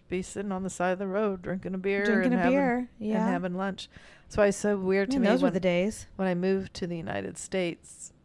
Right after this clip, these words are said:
Speaker 1: um, after spending so much time in Germany. I was sixteen when we moved to the States, and we went to, <laughs> my parents enrolled me in a Catholic school.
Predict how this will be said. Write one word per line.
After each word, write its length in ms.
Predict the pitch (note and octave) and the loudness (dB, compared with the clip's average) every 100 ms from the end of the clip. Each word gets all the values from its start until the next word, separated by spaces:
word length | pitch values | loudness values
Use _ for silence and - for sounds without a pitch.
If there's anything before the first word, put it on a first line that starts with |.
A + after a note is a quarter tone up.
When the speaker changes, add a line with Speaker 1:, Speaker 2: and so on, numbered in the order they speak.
| - | -14
Speaker 1:
um, 540 | - - - - - - | -10 -8 -8 -12 -16 -10
after 260 | E3 D#3+ E3 | -8 -8 -10
spending 500 | - F3+ E3 D#3 D3+ | -4 -2 -2 -4 -8
so 160 | - D#3+ | -8 -8
much 240 | - - | -8 -10
time 240 | - E3 | -8 -8
in 120 | D#3+ D#3 | -8 -4
Germany. 480 | F3 F3 D#3+ E3 | -2 -2 -4 -6
I 60 | - | -6
was 120 | - | -6
sixteen 600 | - - - - G3 F3+ | -6 -8 -8 -6 -2 -2
when 120 | - D#3+ | -2 -6
we 100 | D#3+ | -6
moved 240 | D#3+ D#3+ | -6 -8
to 80 | - | -10
the 100 | - | -10
States, 480 | - - D#3+ - - | -6 -2 -2 -2 -10
and 360 | E3+ D#3+ D#3+ D#3+ - - | -6 -6 -6 -10 -16 -8
we 100 | E3+ | -2
went 300 | F3 E3+ - | 0 0 -4
to, 400 | - E3 D#3+ D#3 - E3+ - E3 | -4 0 0 0 -4 -14 -8 -6
<laughs> 360 | - - - - | -6 -8 -8 -4
my 80 | F#3+ - - - | -4 -4 -8 -4
parents 400 | F#3+ D#3+ - - - | -4 -4 -8 -12 -8
enrolled 380 | F3+ F3+ C#3 | -2 0 -2
me 260 | F3+ E3+ - | -4 -6 -4
in 80 | - | -6
a 80 | - | -4
Catholic 500 | - C#3+ - D3 - | -2 -2 -2 -4 -6
school. 520 | - G#3 G3+ E3+ C4 | -4 0 2 6 4